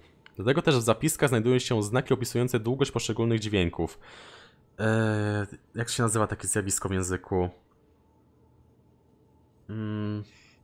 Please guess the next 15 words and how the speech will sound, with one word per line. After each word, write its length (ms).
kurde, 340
coś 200
z 340
i, 180
coś 200
z 160
czasem. 600
Inoczas? 800
Jezu. 420
Że 160
długość 680
dźwięku 760
jakby 420
wpływa 760
na, 500